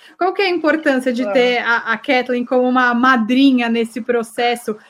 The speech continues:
Speaker 1: pra, pra se integrar e se ambientar mais ao profissional?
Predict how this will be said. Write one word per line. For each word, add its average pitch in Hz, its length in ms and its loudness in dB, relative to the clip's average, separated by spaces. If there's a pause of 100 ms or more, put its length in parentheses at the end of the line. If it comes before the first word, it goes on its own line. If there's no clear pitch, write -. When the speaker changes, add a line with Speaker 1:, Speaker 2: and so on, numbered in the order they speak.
(160)
Speaker 1:
pra, 226 360 0
pra 247 180 0
se - 160 -6
integrar 247 520 2
e 247 60 -2
se 247 140 -6
ambientar 240 680 -2
mais 214 460 -4
ao 208 140 -6
profissional? 208 680 -8